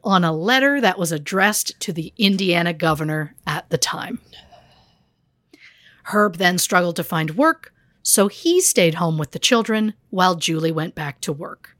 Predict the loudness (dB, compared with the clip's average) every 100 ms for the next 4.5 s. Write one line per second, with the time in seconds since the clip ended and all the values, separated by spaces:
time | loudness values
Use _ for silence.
0 | _ -20 -20 -20 _ 0 2 2 0 0
1 | 0 0 -2 -2 -2 -2 -2 -4 -2 -2
2 | 2 4 4 0 -6 2 2 2 -2 0
3 | 2 2 0 -4 -2 -2 -4 -8 0 0
4 | 2 0 2 2